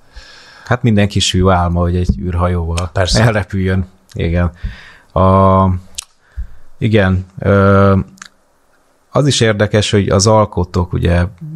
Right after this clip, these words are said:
Speaker 1: a Nepp József, ő volt a rendező,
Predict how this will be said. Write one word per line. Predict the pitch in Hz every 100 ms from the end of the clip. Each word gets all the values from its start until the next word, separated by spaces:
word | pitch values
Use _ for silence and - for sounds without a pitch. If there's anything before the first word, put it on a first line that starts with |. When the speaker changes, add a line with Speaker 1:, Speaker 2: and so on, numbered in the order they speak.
| 156 _
Speaker 1:
a | - 53 - 98
Nepp | 98 95
József, | 95 92 92 87
ő | 92
volt | 87 90
a | 90 85 87 _
rendező, | - 87 87 90 87 92 98